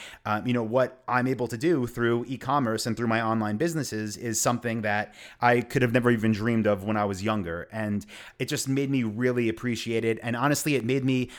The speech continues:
appreciate the problems that I have as well. These things that were frustrating me.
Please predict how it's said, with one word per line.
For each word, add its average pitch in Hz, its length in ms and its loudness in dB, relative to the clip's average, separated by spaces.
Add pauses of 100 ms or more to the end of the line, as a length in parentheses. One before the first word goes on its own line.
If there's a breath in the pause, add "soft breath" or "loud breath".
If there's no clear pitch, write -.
(160 loud breath)
appreciate 131 680 -4
the 117 80 -6
problems 113 680 0
that 120 200 -2
I 113 80 0
have 113 220 0
as 101 120 -6
well. 101 300 -2
These 101 220 -6
things 135 180 -2
that 113 160 -4
were 104 80 -8
frustrating 139 720 -4
me. 139 240 -4